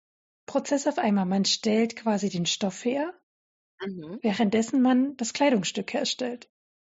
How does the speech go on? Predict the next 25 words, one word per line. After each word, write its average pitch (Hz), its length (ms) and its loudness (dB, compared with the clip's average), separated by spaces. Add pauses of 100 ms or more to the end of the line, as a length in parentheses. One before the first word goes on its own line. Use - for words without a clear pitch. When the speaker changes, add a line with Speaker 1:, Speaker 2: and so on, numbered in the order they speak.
Speaker 1:
Ist - 140 -12
das 269 140 0
nicht 302 120 -2
verrückt, 240 340 0
Speaker 2:
Genau. 226 100 -2
Speaker 1:
oder? 269 180 -2 (540)
Speaker 2:
Ja, 226 200 -6 (400)
und 175 240 -6
Speaker 1:
Das 277 100 -4
ist 294 160 0
schon 269 120 2
Speaker 2:
entspannt 175 240 -4
Speaker 1:
f-, - 20 -20
Speaker 2:
dabei. 165 260 -10 (500)
Speaker 1:
ein - 40 -20
verrückter 262 400 -2
Prozess. 214 300 -6
Und - 260 -10
ja, 254 260 0
ich - 120 -4
find 214 140 -10
das 226 120 -4
auch 226 80 -6
so - 120 -2
entspannend. - 600 -8